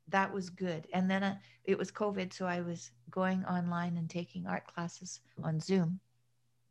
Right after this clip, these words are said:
And that was good. But, and I did well at, at, at all of that. But then, you know, you wanna do the art on your own. And I walked by my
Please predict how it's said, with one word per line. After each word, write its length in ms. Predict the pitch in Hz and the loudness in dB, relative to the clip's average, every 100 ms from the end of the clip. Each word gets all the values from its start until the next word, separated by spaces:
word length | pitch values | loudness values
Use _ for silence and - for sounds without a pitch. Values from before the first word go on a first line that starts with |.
| _ _ _ _ _ | _ _ _ _ _
And 140 | - 175 | -2 2
that 220 | 185 240 | 2 2
was 160 | 214 202 | -2 -4
good. 280 | - 165 160 _ _ - | -6 -6 -8 _ _ -6
But, 260 | 180 180 - | 2 2 2
and 140 | 180 180 | 2 6
I 100 | 175 | 4
did 220 | 165 214 | 6 4
well 300 | 196 233 247 | 6 6 4
at, 400 | 180 - - 220 | -2 -8 -14 -8
at, 200 | - - - | -6 -6 -2
at 180 | 165 170 | 2 4
all 160 | 165 160 | 2 2
of 100 | 165 | 0
that. 220 | 170 190 | 0 0
But 100 | 185 | 2
then, 380 | 208 208 202 - _ _ _ _ _ _ _ _ _ - | 2 2 -2 -6 _ _ _ _ _ _ _ _ _ -6
you 120 | 214 | 0
know, 100 | 208 | 2
you 160 | 170 196 | 4 4
wanna 200 | 190 185 | 4 2
do 160 | 180 185 | 2 0
the 160 | 180 175 | 2 0
art 200 | 170 175 | 0 0
on 180 | 170 | 0
your 160 | 165 175 | 2 2
own. 340 | 240 285 175 165 _ _ _ _ _ - | 2 2 0 -2 _ _ _ _ _ -2
And 480 | 175 175 175 165 - _ _ - - | 0 2 0 -2 -6 _ _ -8 2
I 100 | 202 | 2
walked 540 | 214 196 202 208 - | 4 4 2 -2 -4
by 200 | 190 180 | 2 4
my 420 | 190 202 208 208 | 4 0 0 -4